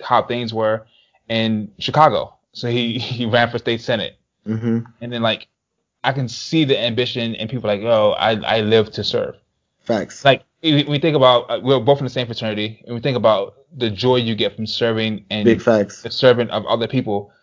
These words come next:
Speaker 2: Yeah.
Speaker 1: Like, I could s-, see a lot of fulfillment in that. Um,
Speaker 2: Yeah. Yeah.
Speaker 1: So, international relations, uh, history, and then I would have,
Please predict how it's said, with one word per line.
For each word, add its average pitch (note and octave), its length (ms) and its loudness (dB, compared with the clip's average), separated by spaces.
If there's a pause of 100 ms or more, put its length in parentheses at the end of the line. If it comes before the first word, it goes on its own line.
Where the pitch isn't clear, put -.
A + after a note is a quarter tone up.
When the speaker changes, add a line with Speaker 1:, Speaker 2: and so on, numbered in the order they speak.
(120)
Speaker 2:
Yeah. G#2+ 360 6 (200)
Speaker 1:
Like, B2+ 220 4
I D3 100 4
could C3+ 260 -4 (120)
s-, - 340 -18 (880)
see C3 720 -2
a A2 100 -4
lot A2+ 180 0
of - 40 -16
fulfillment G#2+ 460 -8
in F#2 100 -6
that. D2 220 -8 (640)
Um, A#2+ 240 4
Speaker 2:
Yeah. F#2 200 2 (340)
Yeah. F#2+ 300 4 (240)
Speaker 1:
So, A#2+ 500 4 (720)
international C3 520 0
relations, C3+ 920 -2 (360)
uh, A2 300 -4
history, C3 840 0 (440)
and C#3 100 6
then C#3+ 100 8
I D3 80 8
would D#3+ 120 8
have, C3+ 220 4